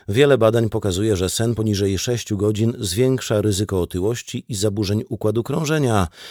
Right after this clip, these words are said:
a także wpływa negatywnie na produkcję testosteronu. Warto więc szczególnie zadbać o stałe pory kładzenia się spać,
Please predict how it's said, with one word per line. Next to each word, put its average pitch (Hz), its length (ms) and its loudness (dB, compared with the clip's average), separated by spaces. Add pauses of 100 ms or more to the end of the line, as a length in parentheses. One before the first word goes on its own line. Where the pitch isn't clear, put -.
(220)
a 113 200 4
także 123 320 0
wpływa 127 360 0
negatywnie 107 540 0
na 95 100 2
produkcję 98 460 -4
testosteronu. - 680 -4 (760)
Warto 180 280 0
więc 131 260 4
szczególnie 120 540 2
zadbać 104 360 0
o 95 60 0
stałe 107 340 0
pory 101 300 2
kładzenia 95 400 -2
się 98 140 -2
spać, - 460 -6